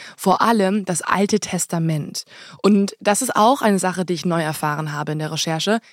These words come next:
Jehova ist einfach nur der Name vom Gott im Alten Testament. Also einer der Namen, den Gott dort trägt.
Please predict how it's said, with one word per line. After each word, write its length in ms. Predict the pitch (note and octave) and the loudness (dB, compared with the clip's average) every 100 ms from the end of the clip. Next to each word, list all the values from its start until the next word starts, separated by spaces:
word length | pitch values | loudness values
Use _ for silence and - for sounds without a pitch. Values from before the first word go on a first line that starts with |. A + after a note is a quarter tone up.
| _ | _
Jehova 720 | - F3+ F3+ E4 - D#3 G3+ G4 _ _ _ | -4 -2 2 2 0 -2 -2 -2 _ _ _
ist 140 | - - | -4 0
einfach 280 | G3+ A#3 G#3 | 0 0 0
nur 100 | F#3+ | 0
der 100 | F3+ | 0
Name 560 | F3 F#3 A3 G#3+ G#3+ - | 2 2 2 0 -2 -6
vom 360 | - F3+ E3 | -6 -4 -2
Gott 240 | F3+ F#3+ - | 0 -2 -2
im 100 | F#3+ | -4
Alten 300 | E3 F3 F3+ | -4 -6 -8
Testament. 720 | F3+ - E3 E3 G3+ - - _ _ _ - _ | -8 -8 -4 -2 -2 -4 -14 _ _ _ -20 _
Also 280 | E3 E3 E3 - | -2 0 -2 0
einer 320 | F#3 A#3 F3 | 4 4 4
der 160 | E3 D#3+ | 2 0
Namen, 320 | D3+ D3 D3 | 0 -2 0
den 120 | E3 | 0
Gott 200 | D#3 C#3+ | 2 0
dort 220 | D#3+ - | -2 -4
trägt. 480 | - - D3+ - - | -8 -10 -10 -12 -18